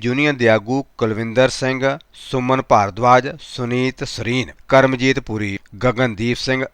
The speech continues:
ਰਘਵੀਰ ਸਿੰਘ, ਜਸਵਿੰਦਰ ਸਿੰਘ ਅਤੇ ਹੋਰ ਆਦਿ ਨੇ ਸੰਬੋਧਨ ਕੀਤਾ।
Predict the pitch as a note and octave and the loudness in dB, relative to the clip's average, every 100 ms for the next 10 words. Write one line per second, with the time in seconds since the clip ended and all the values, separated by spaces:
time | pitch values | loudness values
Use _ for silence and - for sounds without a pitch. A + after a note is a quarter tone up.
0 | - G#2+ G2 G#2 A#2+ A2 - C3 F2 - | -8 -6 -6 -4 -4 -4 -6 -8 -10 -18
1 | _ A2+ C#3+ C3 A#2 B2+ A#2+ B2+ - C#3 | _ -4 0 0 -2 -4 -2 -2 -2 -6
2 | F2+ - _ C3 - C#3 C#3 - A#2 C3 | -6 -16 _ 0 2 2 2 0 -2 -2
3 | B2 - A2 A#2 A#2 C3 - A#2+ G#2+ A#2+ | -2 0 2 2 0 -2 -2 -6 -4 -4
4 | C3 G2+ G#2 A2+ G#2+ E2+ | -4 -6 -8 -2 -2 -4